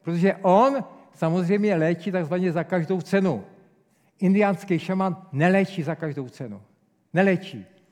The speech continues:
Má zemřít, tak zemře. A proto tam málo kdy léčí ten. Hlavně se stará o ty, o ty mladý, nebo v-, bloumá tím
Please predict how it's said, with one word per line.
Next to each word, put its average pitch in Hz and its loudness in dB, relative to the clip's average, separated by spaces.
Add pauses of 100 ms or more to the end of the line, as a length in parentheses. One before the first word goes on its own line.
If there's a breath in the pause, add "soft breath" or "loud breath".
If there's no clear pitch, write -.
(180)
Má 139 -4
zemřít, 175 -2
tak 143 -6
zemře. 113 -12 (1700)
A 117 -2 (440)
proto 208 2
tam 208 2 (480)
málo 208 4
kdy 226 0
léčí 233 -4
ten. 107 -8 (760)
Hlavně 180 0
se 202 -4
stará 190 -2
o 185 -6
ty, 190 -4
o 165 -6
ty 202 -4
mladý, 190 -2
nebo 151 -2
v-, - -20 (100)
bloumá 165 0
tím 185 -4